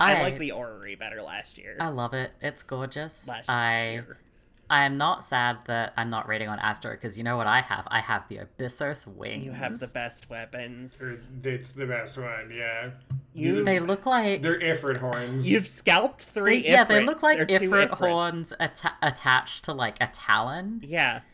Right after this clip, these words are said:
Speaker 2: And they're just huge floating claws that are on fire. They're beautiful. No notes. They're
Speaker 1: They're
Speaker 2: perfect.
Speaker 1: perfect.
Speaker 2: I love them.
Speaker 3: Yeah,
Speaker 1: There's
Speaker 3: that's it.
Speaker 1: nothing to say. They
Speaker 3: No
Speaker 1: die
Speaker 3: notes.
Speaker 1: really, hey, they look really good in white.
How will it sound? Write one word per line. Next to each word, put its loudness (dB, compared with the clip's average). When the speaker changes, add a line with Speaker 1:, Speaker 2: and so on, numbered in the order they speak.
Speaker 2:
And -6
they're 0
just -6
huge -4
floating -2
claws -4
that -2
are 0
on -2
fire. 2
They're -8
beautiful. -8
No 0
notes. -4
They're -4
Speaker 1:
They're 2
Speaker 2:
perfect. -4
Speaker 1:
perfect. 0
Speaker 2:
I -2
love -8
them. -8
Speaker 3:
Yeah, 0
Speaker 1:
There's 0
Speaker 3:
that's 0
it. 4
Speaker 1:
nothing 0
to -6
say. -2
They 2
Speaker 3:
No -2
Speaker 1:
die 4
Speaker 3:
notes. 0
Speaker 1:
really, 0
hey, 0
they 2
look -2
really -2
good -4
in -4
white. -12